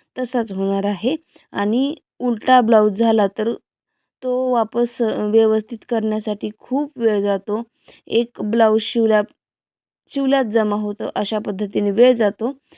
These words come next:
तर बघा, दुसराही पॅटर्न मी घेतला आहे, सेम कटोरीच्या पॅटर्नप्रमाणे लेफ्ट राईट करून घेतलेला आहे, म्हणजे पुन्हा हे पॅटर्न जे आहे ते आपले चुकणार नाहीत. तर बघा, आता हा भाग मी इथे जोडून घेणार आहे.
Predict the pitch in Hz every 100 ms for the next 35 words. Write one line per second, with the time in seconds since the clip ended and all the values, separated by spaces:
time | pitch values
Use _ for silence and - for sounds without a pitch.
0 | _ - 214 226 240 220 233 233 226 226
1 | 254 262 220 202 202 202 220 208 214 208
2 | 208 220 302 _ _ _ - 269 285 277
3 | 240 226 208 208 208 202 202 202 208 202
4 | 202 269 330 - - 233 214 214 - 247
5 | 214 202 220 214 226 233 240 254 247 247
6 | 247 247 302 277 240 233 - 285 285 302
7 | 330 285 285 359 _ _ _ _ - 220
8 | 208 208 202 202 202 208 196 208 208 277
9 | 277 349 320 262 214 208 208 - _ _
10 | _ _ _ _ _ 226 214 220 247 262
11 | 285 262 240 208 208 208 202 202 294 330
12 | _ _ _ - 220 277 285 247 220 214
13 | 202 202 208 196